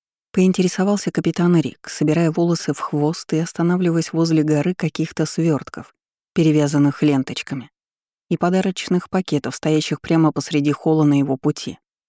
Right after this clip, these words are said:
"Подарки", — на ходу ответил Наран, набирая кого-то по Лиару. "Кому это в таком ненормальном количестве?" — удивился Рик.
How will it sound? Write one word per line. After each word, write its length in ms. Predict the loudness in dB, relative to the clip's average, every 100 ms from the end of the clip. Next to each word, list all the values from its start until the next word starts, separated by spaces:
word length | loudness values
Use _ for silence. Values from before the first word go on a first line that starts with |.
| _
"Подарки", — 500 | -2 0 0 -2 -8 -18 _ _ _ _ -2
на 80 | 0
ходу 300 | 2 2 2
ответил 340 | 2 0 2
Наран, 400 | 2 4 4 4
набирая 380 | 4 4 2 0
кого-то 340 | 0 0 0
по 100 | 0
Лиару. 420 | 0 0 -2 -8 -14 _ _ _ _ _ _ _ -6
"Кому 380 | 0 4 4 2
это 160 | 0
в 60 | -2
таком 320 | -2 2 4
ненормальном 600 | 4 4 4 4 4 4
количестве?" — 600 | 2 0 -2 -8 -12 -16 _ _ _ _ _ _
удивился 580 | 0 2 4 2 0 -2
Рик. 300 | -4 -6 _